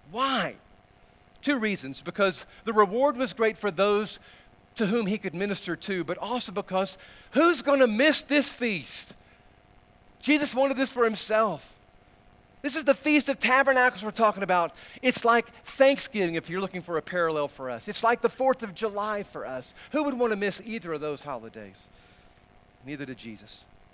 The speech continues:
The Feast of Tabernacles was loved literally by everybody, but especially, listen to me, kids, kids loved this feast. They loved it. Booths or tents were set up, as I said a few moments ago,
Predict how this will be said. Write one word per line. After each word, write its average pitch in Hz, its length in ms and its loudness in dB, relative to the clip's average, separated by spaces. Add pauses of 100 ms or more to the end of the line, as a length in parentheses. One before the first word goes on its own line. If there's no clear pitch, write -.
(720)
The - 80 -20
Feast 202 220 -6
of 170 60 -12
Tabernacles 165 600 -2
was 143 120 -14
loved 156 240 2
literally 165 300 -4
by 143 180 -4
everybody, 151 480 -4
but 165 140 -10
especially, 185 920 -6 (260)
listen 208 220 -10
to 220 80 -6
me, 170 100 -6
kids, 160 420 -8 (360)
kids 320 460 0
loved 190 320 -4
this 165 220 -8
feast. - 480 -12 (760)
They 175 60 -14
loved 269 460 0
it. 262 300 2 (960)
Booths 269 400 2
or 226 80 0
tents 262 360 2
were 226 140 0
set 262 240 4
up, 254 100 2
as 214 120 -4
I 214 40 2
said 226 160 0
a 214 60 -2
few 214 160 -8
moments 226 280 -2
ago, 220 280 2